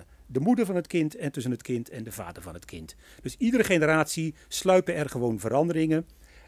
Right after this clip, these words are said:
En die veranderingen zorgen ervoor dat, als je zo'n plaatje zoals ik hier laat zien, eh, vroeger waren er, eh, drie D N A-bouwstenen, een A, een G en een T.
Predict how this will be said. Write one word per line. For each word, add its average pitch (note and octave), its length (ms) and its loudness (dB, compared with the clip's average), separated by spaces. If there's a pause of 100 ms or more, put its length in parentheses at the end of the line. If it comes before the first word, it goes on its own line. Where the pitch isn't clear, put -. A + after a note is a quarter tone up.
En C#3+ 360 0
die C3 120 -2
veranderingen D#3+ 520 4
zorgen D#3 320 2
ervoor D3+ 480 6 (340)
dat, C3+ 200 0 (280)
als D3 180 -2
je C#3+ 160 -6
zo'n B2 220 -6
plaatje A#2 360 2
zoals G2 200 -4
ik - 60 -16
hier G#2+ 140 -8
laat G#2 160 -10
zien, A3 320 2 (320)
eh, A2+ 200 -4
vroeger G3+ 500 6 (280)
waren C3 360 2
er, B2 340 -4
eh, B2 440 -8
drie D#3 220 0
D B2+ 40 0
N A2+ 220 -2
A-bouwstenen, F3+ 720 2
een C#3 100 -6
A, D#3 220 -2
een B2 60 -6
G - 100 -6
en G#2 240 -4
een F3 420 0
T. - 20 -16